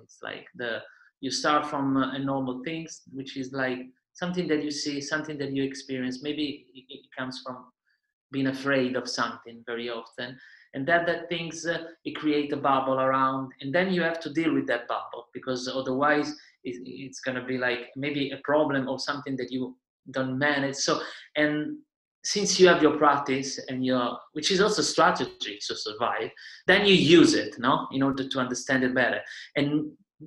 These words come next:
when you're doing that, then the things, if you, if you, if you're good, not good in terms of art, but good with yourself, you can manage to turn that things, uh, even if it's a negative energy, into a-, another,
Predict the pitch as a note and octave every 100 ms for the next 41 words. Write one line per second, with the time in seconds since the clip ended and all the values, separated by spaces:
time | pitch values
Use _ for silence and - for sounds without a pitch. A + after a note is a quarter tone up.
0 | F#3 F3 G#3 G3+ G#3 F#3+ F3+ G3 G#3+ D#3+
1 | G3+ G#3+ G#3+ - - - _ F3 A3 B3
2 | B3 - - _ _ _ F3+ - F3+ F3
3 | - F3 D#3 - D3+ D3 G3 C#3 C#3 -
4 | D3+ F3 C#3+ D3+ C#3 C3+ C3+ C3 C3 B2+
5 | A#2 - B2 B2+ D3+ D3+ D3 D3 C3+ C3+
6 | - C3 C3+ - - _ _ - F3 F3+
7 | F3 F#3 A3+ A3 - D#3 - F3+ E3 D#3+
8 | F3 D#3 C3+ C3+ C#3+ D3+ D#3+ D#3 D3+ D3+
9 | C#3 C#3 C#3+ D3 C3+ B2+ B2+ C3 C3+ C#3+
10 | D3+ G3+ F#3 G3+ F3 F3+ E3 F#3 F3+ C#3
11 | A#2+